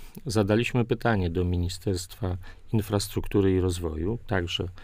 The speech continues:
e, z panią posłanką Elżbietą Królikowską-Kińską, e, dopytując, czy rząd wywiązał się z obietnicy, która została zawarta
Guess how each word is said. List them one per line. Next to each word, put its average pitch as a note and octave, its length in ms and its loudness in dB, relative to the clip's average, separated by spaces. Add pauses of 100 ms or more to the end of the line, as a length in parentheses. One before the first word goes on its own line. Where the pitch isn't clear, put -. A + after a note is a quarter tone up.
(380)
e, G#2 280 2
z - 100 -4
panią F2+ 280 2
posłanką F2+ 520 0
Elżbietą F2+ 420 0
Królikowską-Kińską, F2+ 1300 0 (720)
e, G#2 240 8 (340)
dopytując, A2 840 6 (320)
czy A2+ 240 8 (100)
rząd C#3 380 6
wywiązał B2 680 6
się F2 380 2
z F#2 100 2
obietnicy, G2 760 4
która G#2 340 0
została C#3+ 380 2
zawarta C3 580 2